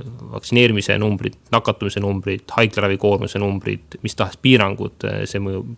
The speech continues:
mõjutab märkimisväärselt, eh, eh, kogu Eestit, eh, ja Eesti, eh, ühiskonna toimimist. Nii et ta, arvan, et see töö, mis on tehtud suvel, eh, peabki nüüd augustis, sügisel veel intensiivistuma. Ma tean, et Tallinna linnal ongi siin mitmeid täiendavaid plaane,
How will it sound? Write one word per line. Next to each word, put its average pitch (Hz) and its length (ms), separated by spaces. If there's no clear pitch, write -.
mõjutab 113 360
märkimisväärselt, - 880
eh, 95 320
eh, 95 180
kogu 104 240
Eestit, - 400
eh, 98 600
ja 98 200
Eesti, 98 320
eh, 104 180
ühiskonna 95 380
toimimist. 95 520
Nii 101 160
et - 160
ta, 92 80
arvan, 104 300
et - 100
see 101 160
töö, 117 320
mis 98 160
on 101 100
tehtud 135 380
suvel, 131 320
eh, 110 240
peabki 101 320
nüüd 101 160
augustis, 110 400
sügisel 107 320
veel 139 160
intensiivistuma. 110 840
Ma 110 80
tean, 98 180
et - 100
Tallinna 101 300
linnal 98 180
ongi 123 260
siin 110 140
mitmeid - 400
täiendavaid 104 400
plaane, 120 320